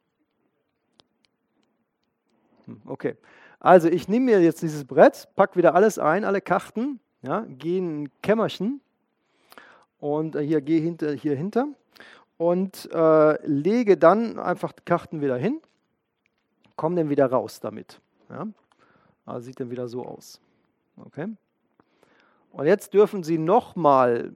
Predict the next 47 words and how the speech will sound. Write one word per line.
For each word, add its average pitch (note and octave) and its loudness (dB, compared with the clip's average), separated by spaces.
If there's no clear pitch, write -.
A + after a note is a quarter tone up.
eine B2 -10
Zeile, A#3+ 0
eine C3+ -10
Spalte F#3 -6
oder D3 -4
ein D3 -8
Quadrat C#3 -6
auswählen. F#3 -8
Und, E3+ -6
ähm, D#3 -6
dann C3+ -6
würde E3+ -2
ich E3 -10
die C#3+ -4
Karten - -6
wieder B2+ -6
nehmen. G#3 0
Also C#3 -4
sagen C#3 -4
wir C3+ -6
mal, C3 -6
Sie B2+ -12
nehmen C#3+ -6
da B2+ -6
oben D3+ -6
dieses B2+ -12
Quadrat D#3 -8
zum D#3+ -18
Beispiel. G#3+ -10
Also C#3 -4
das D3+ -10
dürfen D#3 -6
Sie C3+ -6
auswählen, G3 -6
lege C3 -10
ich B2 -20
nicht C3 -18
fest, G#3 -8
aber D#3 -4
sagen E3+ 0
wir E3 -6
mal, C#3+ -4
Sie C3+ -10
nehmen D3+ -8
da C#3 -8
oben F3 -8
das. A#3 -10